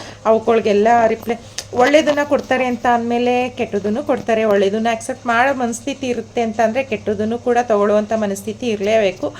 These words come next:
ಆ ಮನಸ್ಥಿತಿ ಖಂಡಿತವಾಗ್ಲೂ ನನಗಿದೆ. ಹಂಗಾಗಿ ನಾನು ಯಾವುದೇ ಥರದ ಬ್ಯಾಡ್ ಕಾಮೆಂಟ್ಸ್ಗಳಿಗಾಗಲಿ, ಆ, ಗುಡ್ ಕಾಮೆಂಟ್ಸ್ಗಳಿಗಾಗಲಿ ಅಷ್ಟು, ಆ, ಸೀರಿಯಸ್ಸಾಗಿ ರಿಯಾಕ್ಟ್ ಮಾಡೋದಕ್ಕೆ ಹೋಗೋದಿಲ್ಲ.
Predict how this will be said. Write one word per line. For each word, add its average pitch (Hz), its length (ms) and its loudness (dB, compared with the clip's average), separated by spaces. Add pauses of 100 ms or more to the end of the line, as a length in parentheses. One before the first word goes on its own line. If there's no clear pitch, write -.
(260)
ಆ 226 100 2
ಮನಸ್ಥಿತಿ 220 420 -4
ಖಂಡಿತವಾಗ್ಲೂ 240 600 -2
ನನಗಿದೆ. 233 460 -2
ಹಂಗಾಗಿ 220 380 -2
ನಾನು 226 220 -4
ಯಾವುದೇ 190 260 -4
ಥರದ 240 220 -4
ಬ್ಯಾಡ್ 196 300 -4
ಕಾಮೆಂಟ್ಸ್ಗಳಿಗಾಗಲಿ, 208 920 -6 (600)
ಆ, 208 280 2
ಗುಡ್ 202 280 -2
ಕಾಮೆಂಟ್ಸ್ಗಳಿಗಾಗಲಿ 285 960 2
ಅಷ್ಟು, 233 680 0
ಆ, 185 580 -4 (360)
ಸೀರಿಯಸ್ಸಾಗಿ 240 640 -2
ರಿಯಾಕ್ಟ್ 214 320 0
ಮಾಡೋದಕ್ಕೆ 202 480 -4
ಹೋಗೋದಿಲ್ಲ. 220 400 0